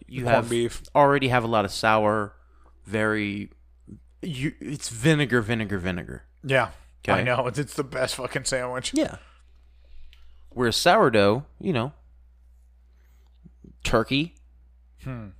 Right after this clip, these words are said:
Speaker 1: would, I think, would be good on, on sourdough. 'Cause you, but, but for chicken,
Speaker 2: Why don't we just
Speaker 1: I don't
Speaker 2: open a
Speaker 1: know.
Speaker 2: sandwich shop, man?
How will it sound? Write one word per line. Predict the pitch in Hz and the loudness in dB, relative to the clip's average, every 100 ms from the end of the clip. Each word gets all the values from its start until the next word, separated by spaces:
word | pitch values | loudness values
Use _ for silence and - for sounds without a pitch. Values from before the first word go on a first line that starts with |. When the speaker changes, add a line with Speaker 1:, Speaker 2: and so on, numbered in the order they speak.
| - | -12
Speaker 1:
would, | - 135 - | 0 2 2
I | 117 | 0
think, | 135 | 2
would | 120 107 - | 0 -2 -4
be | 120 | -4
good | 101 110 104 156 - - _ _ _ _ _ _ - | 2 2 2 -2 -14 -20 _ _ _ _ _ _ -10
on, | 85 104 71 - | -4 -4 -4 -8
on | - 104 | -4 -4
sourdough. | 107 98 98 101 104 147 - - - - | 0 2 4 2 0 -4 -10 -20 -20 -18
'Cause | - | -4
you, | 110 110 | -4 -4
but, | - 127 113 98 - - | -10 -2 0 0 -2 -6
but | 78 - _ _ _ _ _ _ - - - | -4 -4 _ _ _ _ _ _ -18 -18 -18
for | - - | -16 -6
chicken, | - 262 | 4 4
Speaker 2:
Why | |
don't | 302 240 | 4 2
we | |
just | - | 2
Speaker 1:
I | 214 | 2
don't | 208 | 2
Speaker 2:
open | |
a | 214 | 2
Speaker 1:
know. | |
Speaker 2:
sandwich | 190 139 139 127 | 2 2 -2 -4
shop, | - - - | -6 -8 -10
man? | - | -10